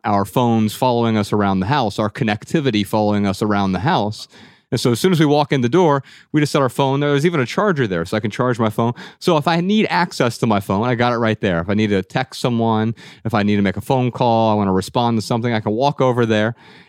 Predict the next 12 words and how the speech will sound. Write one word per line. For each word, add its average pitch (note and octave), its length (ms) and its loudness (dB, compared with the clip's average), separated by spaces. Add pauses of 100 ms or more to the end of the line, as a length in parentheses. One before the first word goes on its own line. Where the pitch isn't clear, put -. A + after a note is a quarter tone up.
and G#2 400 2
I G2 140 -2
can F#2 160 -4
pick A#2 180 -2
up B2 80 0
my A2 120 0
phone, G#2 360 0
I F#2+ 60 -2
can F#2 160 -4
respond G#2+ 400 0
to G2 60 0
someone, G2+ 440 0